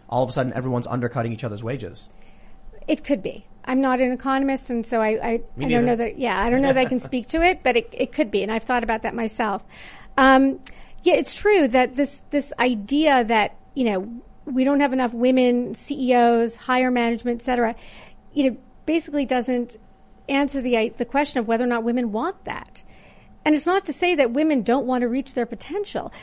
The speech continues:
Speaker 2: but their potential isn't necessarily in, in the office. And we've created this narrative that women have to keep fighting, you know, and the glass ceiling and all this. W-, not all women want that, and that's okay too. In fact, women have it pretty well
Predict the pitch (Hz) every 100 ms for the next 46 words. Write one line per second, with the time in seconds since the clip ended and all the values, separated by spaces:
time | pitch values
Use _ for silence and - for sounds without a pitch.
0 | - 311 302 - - 339 403 302 254 294
1 | 294 247 262 - 247 - 262 262 262 262
2 | 254 - - - - - - 294 277 285
3 | 269 - - 302 277 277 269 330 427 -
4 | - - - - - - - 294 294 285
5 | - 254 294 302 - - 320 381 392 285
6 | - 226 220 339 392 202 - 226 226 254
7 | 247 330 339 277 - 233 285 - - 262
8 | 320 247 214 214 214 233 220 233 247 320
9 | 302 - 302 349 285 247 233 233 226 -
10 | - - 294 330 381 349 330 320 202 208
11 | 311 - - 240 262 285 330 349 349 -
12 | 254 247 - 339 - - - 370 359 392
13 | 466 453 466 - 370 320 302 302 -